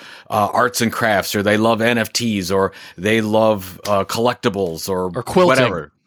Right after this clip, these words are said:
Speaker 1: Whatever, whatever they love. That, and that, that passion is going to drive them to be amazing at something.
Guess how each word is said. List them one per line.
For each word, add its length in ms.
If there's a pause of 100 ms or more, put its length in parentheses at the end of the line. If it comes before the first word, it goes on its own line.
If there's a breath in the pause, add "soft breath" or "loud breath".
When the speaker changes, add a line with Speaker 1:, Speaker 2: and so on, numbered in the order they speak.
Speaker 1:
Whatever, 480
whatever 280
they 100
love. 380
That, 220
and 240
that, 160
that 200
passion 400
is 140
going 240
to 100
drive 320
them 240 (340 loud breath)
to 120
be 640 (640 soft breath)
amazing 480
at 140
something. 420